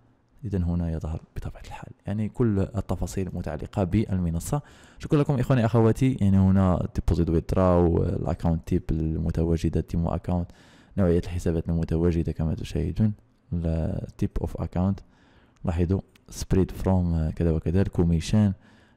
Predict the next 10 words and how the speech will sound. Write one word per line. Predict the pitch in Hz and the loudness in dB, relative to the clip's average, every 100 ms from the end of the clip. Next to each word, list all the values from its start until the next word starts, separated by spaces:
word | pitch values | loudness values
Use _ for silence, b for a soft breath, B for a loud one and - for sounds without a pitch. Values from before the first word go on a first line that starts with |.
| - | -6
آه، | 90 87 82 82 82 90 - | -2 0 2 2 0 -2 -2
لديكم | 90 92 87 | -2 0 -2
ستاندر | - 90 80 - | -2 -2 -2 -4
أكاونت | - 104 101 | -2 -2 0
والراو | 90 87 87 92 92 | 0 -2 -2 -2 -2
أكاونت، | - - 73 - - - - | -4 -6 -6 -8 -14 -12 -6
ثم، | 87 | -2
آه، | 80 73 - - 90 87 82 82 | -2 -4 -8 -10 -4 -2 0 2
مينيموم | 95 92 95 92 | 2 4 4 2
تريد | - 95 98 | 2 2 0